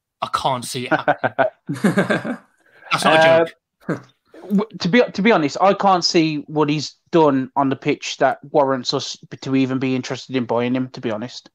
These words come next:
Speaker 3: Personally, for me,
Speaker 2: Mm-hmm.
Speaker 3: personally, f-, personally for me, I appreciate that. I appreciate anybody that wears the gold and black shirt for us, right? And I appreciate what he's done, but I think at the end of the season, we should ask him to go and t-, tell him back to, to Real Sociedad or whatever,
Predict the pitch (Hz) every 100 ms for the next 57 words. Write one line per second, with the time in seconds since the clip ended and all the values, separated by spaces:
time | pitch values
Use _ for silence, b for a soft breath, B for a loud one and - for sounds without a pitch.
0 | b b b b - 202 220 233 202 170
1 | 156 151 226 226 _ _ - 139 208 202
2 | 220 - - - 220 214 220 185 156 185
3 | 196 147 147 - 190 - 180 - 156 -
4 | - 165 170 220 208 175 160 151 139 135
5 | 131 135 - 131 123 123 - 127 110 -
6 | 117 - - b b b b 135 151 _
7 | _ b b - 139 - 151 160 135 135
8 | 127 165 175 151 147 139 147 156 156 156
9 | 139 135 135 131 120 - 117 - 117 110
10 | 113 120 123 143 151 - - 117 - 131
11 | - _ - 135 127 120 117 - 123 110
12 | - _ - 131 98 123 120 110 123 -
13 | - 123 123 120 123 135